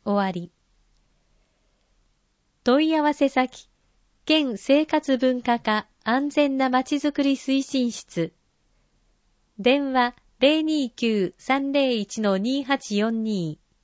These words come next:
茨城空港から西安、中国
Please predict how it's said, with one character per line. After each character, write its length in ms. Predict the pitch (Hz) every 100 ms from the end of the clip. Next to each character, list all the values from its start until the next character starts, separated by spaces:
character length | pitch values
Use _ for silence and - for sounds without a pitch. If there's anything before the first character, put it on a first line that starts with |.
| _ _ _ _ _ _ _ _ _ _ _ _ _ _ _ _ _ _ _ _ _ _
茨 460 | 202 214 320 339 330
城 240 | - 320
空 240 | - 320 311
港 280 | 254 233 220
か 120 | 202
ら 180 | 185 180
西 460 | - 330 330 294
安、 260 | 220 165 160 _
中 280 | - 269 262
国 140 | 214